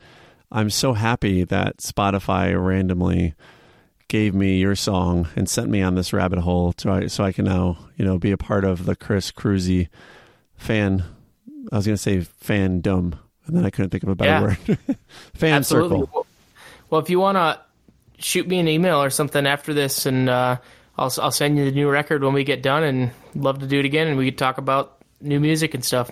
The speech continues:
Speaker 1: Oh my gosh, absolutely. Yeah, that'd be
Speaker 2: Yeah.
Speaker 1: great. And I hope, you know, I'm glad to hear that you're able to go record a record coming up here and
Speaker 2: Yeah.
Speaker 1: continue to progress. And I hope that,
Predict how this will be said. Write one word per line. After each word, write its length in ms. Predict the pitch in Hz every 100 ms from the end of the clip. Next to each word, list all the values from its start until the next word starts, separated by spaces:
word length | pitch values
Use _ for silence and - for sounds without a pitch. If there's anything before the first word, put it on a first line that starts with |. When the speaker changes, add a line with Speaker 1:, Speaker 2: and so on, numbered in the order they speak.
| - _ _ _ -
Speaker 1:
Oh 120 | 139
my 120 | 147
gosh, 360 | 107 117 101 -
absolutely. 580 | 113 - 101 - 95
Yeah, 220 | 87 104 92
that'd 160 | 98
be 80 | 143
Speaker 2:
Yeah. 60 | 135
Speaker 1:
great. 200 | 110 101
And 80 |
I 80 | 117
hope, 300 | 123 135 - -
you 100 | 120
know, 140 | 107 101
I'm 140 | 104
glad 260 | 113 120 117
to 60 |
hear 200 | 107 120
that 120 | 113
you're 80 | 107
able 240 | 107 107 104
to 60 |
go 280 | 95 104 101
record 380 | 95 101 113 101
a 20 |
record 380 | 101 110 120 107
coming 200 | 117 113
up 140 | 113
here 240 | 120 113 113
and 380 | 113 101 92
Speaker 2:
Yeah. 360 | 92 127 131 123
Speaker 1:
continue 420 | - 110 113 107
to 60 | 98
progress. 500 | 104 98 98 101 -
And 100 | 107
I 120 | 95
hope 260 | 98 98 -
that, 300 | 98 92